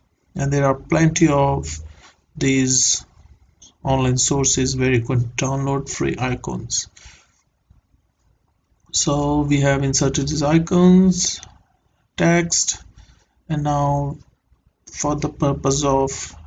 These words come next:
adding some aesthetics, we are, you know, designing a shape here.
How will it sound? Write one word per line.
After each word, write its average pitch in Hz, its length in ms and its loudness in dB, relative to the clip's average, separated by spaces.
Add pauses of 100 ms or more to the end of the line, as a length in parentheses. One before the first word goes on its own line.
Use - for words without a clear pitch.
(100)
adding 135 340 -2
some 127 320 -2
aesthetics, - 1300 -4 (360)
we 151 800 2 (500)
are, 135 680 -2 (1200)
you 147 120 -2
know, 147 260 -2 (1600)
designing 139 800 0 (520)
a 135 140 0
shape 139 540 0
here. 151 420 0